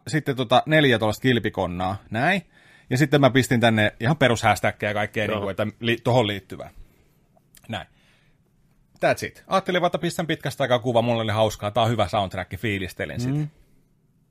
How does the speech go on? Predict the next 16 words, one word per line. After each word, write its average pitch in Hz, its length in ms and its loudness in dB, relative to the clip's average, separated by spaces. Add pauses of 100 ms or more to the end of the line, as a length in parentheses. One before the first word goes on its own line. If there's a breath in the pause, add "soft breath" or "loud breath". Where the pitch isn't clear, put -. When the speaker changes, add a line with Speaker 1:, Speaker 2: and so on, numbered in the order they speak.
(1200)
Speaker 1:
Mitä 156 220 2
tapahtui 160 380 6
sitten 123 360 -2
muutaman 139 420 4
tunnin 95 280 -6
päästä, 107 400 -2 (440 soft breath)
oli 107 200 -4
sellainen, 120 560 4 (100)
että 110 420 -4 (160)
arvokkaa, 156 360 2
kuka 123 260 -2
kävi 127 260 2
tykkäämässä 110 500 -2
tästä 90 200 -14
kuvasta. 76 340 -12 (1300)
Speaker 2:
No. 107 200 -10